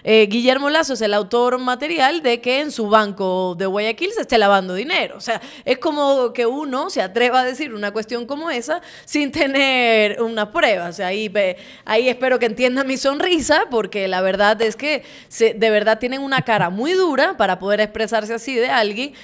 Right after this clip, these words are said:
cuando ellos son los que han destrozado el país, los que han incendiado desde adentro del país y realmente son a-, actores y autores, em, digamos, intelectuales de todos los actos de corrupción que se han visto evidenciados. Entonces, ¿cuál sería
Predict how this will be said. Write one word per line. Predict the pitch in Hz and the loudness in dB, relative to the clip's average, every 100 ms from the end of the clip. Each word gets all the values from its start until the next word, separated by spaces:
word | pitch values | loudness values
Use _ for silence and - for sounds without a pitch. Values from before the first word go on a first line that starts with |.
| - - | -20 0
cuando | 247 226 220 | 2 2 2
ellos | 214 233 226 | 0 2 0
son | 226 208 196 | 0 -4 -4
los | 240 | -6
que | 220 | -4
han | 175 | -4
destrozado | 185 202 202 196 196 208 | -4 -6 -8 -4 -2 -2
el | 214 | 0
país, | 311 254 285 | -2 -2 -2
los | 233 190 | -2 -2
que | 190 | -2
han | 185 240 240 | -2 -2 -6
incendiado | 214 196 190 233 233 185 | -8 -6 -4 0 2 2
desde | 175 | 0
adentro | 180 190 196 208 240 | -2 -4 -6 -4 -4
del | 240 | -4
país | 240 294 294 302 - - - | -2 -2 -2 -6 -10 -20 -16
y | - 226 | -6 -2
realmente | 240 226 226 233 | 0 0 -2 -4
son | 226 226 220 220 - | -4 -2 -2 -4 0
a-, | 208 202 202 | 2 2 2
actores | 220 214 - 330 427 508 | 0 0 0 0 0 -4
y | - 240 | -2 0
autores, | 220 208 247 285 247 190 - - - | 0 -2 -2 0 -2 -4 -12 -20 -16
em, | - 220 214 208 202 196 190 190 | -2 2 2 0 -4 -6 -8 -8
digamos, | 190 226 240 240 | -6 0 0 0
intelectuales | 233 208 214 202 196 226 220 233 233 - - - | -4 -4 -4 -4 -2 -2 0 -2 -4 -10 -20 -8
de | 208 | -4
todos | 214 220 202 | -2 -2 -2
los | 202 | -2
actos | 208 202 214 | -4 -4 -6
de | 202 | -6
corrupción | 196 190 180 247 262 | -6 -8 -8 -8 -6
que | 202 | -8
se | 190 | -6
han | 180 | -8
visto | 180 202 185 | -10 -8 -8
evidenciados. | 185 175 170 165 165 185 165 143 - | -6 -8 -8 -10 -6 -6 -6 -14 -8
Entonces, | 240 240 302 247 190 180 | -8 -4 -4 -4 -8 -10
¿cuál | - 349 | -2 -2
sería | 370 - 359 339 | -2 -4 -2 -2